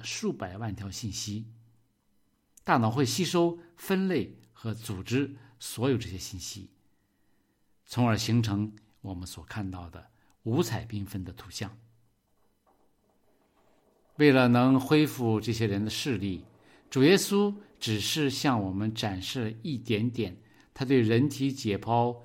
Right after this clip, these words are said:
和功能的充分了解。科学家们即便花上几个世纪，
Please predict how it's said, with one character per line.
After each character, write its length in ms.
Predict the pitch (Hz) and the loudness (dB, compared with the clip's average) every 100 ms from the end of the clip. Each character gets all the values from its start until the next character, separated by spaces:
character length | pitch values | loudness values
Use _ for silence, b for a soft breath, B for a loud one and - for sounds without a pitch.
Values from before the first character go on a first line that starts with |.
| B | B
和 440 | - 110 107 107 101 _ | -10 -4 -2 -2 -6 _
功 260 | 151 147 135 | 0 2 2
能 220 | 95 110 | 0 -2
的 240 | 107 87 | -4 -6
充 260 | - 135 143 | -8 -4 -4
分 320 | 143 117 92 | -4 -6 -6
了 220 | 82 87 | -8 -12
解。 260 | 101 113 113 _ _ _ _ _ _ _ _ _ _ _ _ _ _ _ _ | -12 -14 -16 _ _ _ _ _ _ _ _ _ _ _ _ _ _ _ _
科 180 | - 233 | -4 0
学 140 | 208 | 2
家 180 | 120 107 | 2 2
们 320 | 104 101 95 | 2 0 -2
即 220 | 92 - 113 | -6 -6 -2
便 200 | 120 101 | 0 -2
花 240 | - 110 | -2 -2
上 240 | 113 104 | -2 -6
几 160 | 98 - | -6 -10
个 140 | - | -10
世 180 | 98 123 | -8 -6
纪， 380 | 117 127 95 | -6 -6 -6